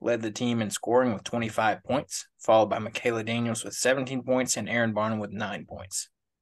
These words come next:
Sailor Poffenbarger led the team in rebounds with eleven, followed by Miriam Dowda and Jersey Wolfenbarger with six rebounds and Aaron Barnum with five rebounds.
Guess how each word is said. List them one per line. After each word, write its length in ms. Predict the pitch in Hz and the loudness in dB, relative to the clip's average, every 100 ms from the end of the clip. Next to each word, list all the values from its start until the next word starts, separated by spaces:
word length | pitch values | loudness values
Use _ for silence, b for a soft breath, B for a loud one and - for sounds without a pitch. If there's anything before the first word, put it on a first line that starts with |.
| b b b b b b b b | b b b b b b b b
Sailor 280 | - 131 127 | 0 4 4
Poffenbarger 600 | 120 127 123 120 123 127 | 4 2 6 6 6 4
led 200 | 113 107 | 2 -2
the 80 | 110 | -6
team 240 | 127 117 | -4 -2
in 60 | 101 | -2
rebounds 440 | 117 117 113 110 | -2 -2 -2 -2
with 100 | - 98 - - | -8 -10 -14 -2
eleven, 480 | 113 104 117 131 156 - _ _ - | -2 2 0 2 0 -4 _ _ 4
followed 240 | 117 110 | 6 6
by 100 | 113 | 4
Miriam 380 | 110 117 117 113 | 0 0 2 2
Dowda 260 | 110 110 101 | 4 2 2
and 220 | 117 113 | -2 0
Jersey 280 | 117 113 110 | 0 0 -2
Wolfenbarger 680 | 117 123 123 113 117 123 - - | -4 -2 2 4 4 0 -8 -12
with 120 | - | -8
six 360 | - 123 120 - | -4 -2 -2 0
rebounds 500 | 131 135 147 147 - b b b b | 2 4 4 2 -2 b b b b
and 100 | 123 | -2
Aaron 220 | 123 127 117 | 2 2 4
Barnum 280 | 117 117 | 4 2
with 140 | 110 110 | -2 -6
five 380 | - 107 101 98 | -6 -4 -4 -8
rebounds. 500 | 92 - 82 - | -12 -12 -14 -14